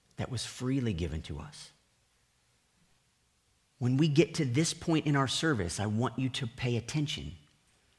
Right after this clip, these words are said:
"In the night in which he was betrayed, our Lord Jesus Christ took bread, gave thanks, broke it, and gave it to his disciples, saying, 'Take and eat.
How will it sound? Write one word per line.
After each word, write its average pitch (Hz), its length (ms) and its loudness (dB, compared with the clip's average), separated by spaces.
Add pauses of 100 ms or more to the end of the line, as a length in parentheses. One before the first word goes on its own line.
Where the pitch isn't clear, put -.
(1200)
"In 104 120 2
the 104 60 2
night 135 280 6
in 160 100 8
which 151 180 6
he 160 80 4
was 143 200 6
betrayed, 117 580 4
our 104 100 2
Lord 120 300 4
Jesus 120 320 0
Christ - 400 0
took 156 260 -4
bread, 82 360 -2 (1000)
gave 190 360 8
thanks, 98 560 2 (100)
broke 147 440 10
it, 196 240 12
and 104 360 2 (560)
gave 117 340 0
it - 280 -6 (920)
to 101 120 -4
his 85 140 -2
disciples, - 720 -8 (880)
saying, 101 560 2
'Take - 600 0
and 95 180 -2
eat. 135 300 -2